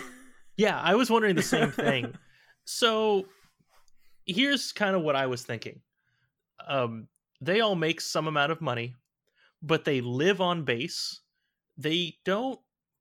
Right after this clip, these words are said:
Speaker 1: buy things as far as we can tell. Uh, I don't know if they buy their own clothing. I doubt they buy their own food or any of that
Speaker 2: Mm-hmm.
Speaker 1: other stuff. So really, they're just kinda, you know, any money that they get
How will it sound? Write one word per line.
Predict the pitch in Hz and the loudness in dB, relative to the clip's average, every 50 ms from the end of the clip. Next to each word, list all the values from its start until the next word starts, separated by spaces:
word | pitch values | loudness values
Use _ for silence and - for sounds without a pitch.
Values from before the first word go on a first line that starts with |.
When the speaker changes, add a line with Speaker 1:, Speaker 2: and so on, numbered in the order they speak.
| _ _ - | _ _ -8
Speaker 1:
buy | 147 147 170 214 269 302 285 | -6 -4 -4 -4 -2 -4 -4
things | - - - 269 277 277 285 269 262 233 | -4 -4 -2 -2 -2 -2 -2 -2 -2 -4
as | 196 - | -4 -2
far | - 196 202 202 | -2 0 0 0
as | 208 185 | 0 0
we | 196 208 190 | -2 -2 -4
can | - 190 180 | -4 -4 -6
tell. | - - - 156 139 139 160 180 214 214 - _ _ _ _ _ _ _ _ - | -4 -2 -2 0 0 0 0 -2 -4 -6 -10 _ _ _ _ _ _ _ _ -10
Uh, | |
I | 135 127 123 123 117 131 147 | -8 -6 -4 -2 -2 -2 -2
don't | 151 - 202 254 302 269 226 | -2 -2 -2 -2 -2 -2 0
know | 208 226 226 214 | 0 2 2 0
if | 185 - | 0 0
they | 160 160 160 | -2 -2 -4
buy | 143 120 - 127 147 170 170 | -4 -4 -4 -4 -2 -2 -2
their | 165 165 156 | 0 0 0
own | 156 143 131 | -2 -2 -4
clothing. | 123 - - - 123 120 135 135 202 247 262 254 - _ _ _ _ _ _ | -6 -8 -8 -4 -4 -4 -4 -4 -6 -8 -8 -10 -12 _ _ _ _ _ _
I | 139 131 127 123 123 _ | -4 -4 -4 -4 -6 _
doubt | - 139 143 156 - - 143 | -2 0 0 0 -2 -2 -2
they | 143 143 | -2 0
buy | 131 139 131 131 131 | 2 2 4 4 4
their | 135 131 127 | 2 2 2
own | 127 127 139 | 2 0 -2
food | 147 - - - 147 123 120 120 135 143 - | -4 -6 -4 -2 -2 0 0 -2 -4 -6 -10
or | - - 123 120 | -14 -10 -8 -6
any | 120 120 127 131 | -6 -6 -4 -4
of | 123 | -2
that | 135 131 123 | -2 0 0
Speaker 2:
Mm-hmm. | 117 117 | -2 -2
Speaker 1:
other | 110 107 | -4 -6
stuff. | 107 - - 120 120 160 - | -10 -10 -10 -8 -8 -10 -10
So | - - - 175 160 | -8 -4 -2 -2 -2
really, | 151 143 160 190 254 285 285 226 170 | -2 -4 -4 -4 -4 -4 -4 -2 -2
they're | 139 151 175 | 0 0 -2
just | 190 190 240 233 - - - | -2 -2 -6 -6 -8 -8 -6
kinda, | - 202 185 180 156 135 123 117 110 _ _ _ _ _ _ _ _ _ _ _ _ _ | -4 -2 -2 0 0 0 0 0 -4 _ _ _ _ _ _ _ _ _ _ _ _ _
you | - 139 | -6 -4
know, | 131 123 135 - | -2 -2 -2 -2
any | - 139 151 185 208 190 160 127 | -2 -2 0 0 -2 -2 -2 -2
money | 131 143 160 180 165 | -2 -2 -2 -2 -4
that | 151 131 - | -4 -6 -4
they | - 123 117 | -6 -6 -6
get | 113 - 151 185 190 190 | -6 -4 -4 -4 -4 -6